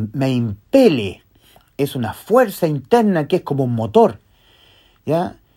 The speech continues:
Me envía a hablarle a esa persona que está buscando a Dios, que no, no entiende bien la salvación. Entonces me impele, me,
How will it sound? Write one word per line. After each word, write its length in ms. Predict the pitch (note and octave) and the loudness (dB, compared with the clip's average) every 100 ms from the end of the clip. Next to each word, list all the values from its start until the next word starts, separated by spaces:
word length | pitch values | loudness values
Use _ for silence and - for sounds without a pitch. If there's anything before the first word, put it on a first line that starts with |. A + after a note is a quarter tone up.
| _ | _
Me 180 | B2 C3 | -8 -6
envía 760 | A#2+ B2 A3 C#4 G3 G#2 E2 - | -6 0 4 6 6 2 -8 -12
a 140 | B2+ B2 | -4 -2
hablarle 360 | A#2+ D#3+ E3 | 2 2 2
a 40 | D#3 | 0
esa 160 | D3+ | 0
persona 360 | D3 C3+ E3 D3+ | -4 -4 -2 -4
que 80 | C3+ | -4
está 140 | - | -2
buscando 460 | C#3+ C3 D3 C3 A#2+ | -2 0 -4 -4 -4
a 40 | |
Dios, 360 | G#2+ D#2+ - _ _ _ _ _ _ _ _ _ _ _ _ _ - | -4 -8 -14 _ _ _ _ _ _ _ _ _ _ _ _ _ -8
que 120 | C3+ | -4
no, 160 | C3 | -4
no 160 | B2+ D3 | -2 -2
entiende 540 | C3+ G#2+ F#3+ G#3 F#3 | -4 0 2 4 2
bien 480 | D#3+ G3 G3 A#2+ D#2+ | 2 4 4 2 -6
la 120 | F#2 G#2 | -10 -6
salvación. 600 | A#2 G#2+ G2+ G2+ D#2 - - _ _ | -4 -4 -6 -10 -10 -16 -20 _ _
Entonces 360 | _ B2 B2+ A2+ | _ -10 -8 -8
me 140 | A#2 | -4
impele, 800 | A#2+ G#2+ G2+ - G3 C3+ F2+ D2+ _ _ _ _ _ _ _ _ | -4 -6 -2 4 4 2 -8 -12 _ _ _ _ _ _ _ _
me, 800 | A#2 B2 B2 A#2 A2 G2 F#2 | -4 -2 0 0 0 -2 -4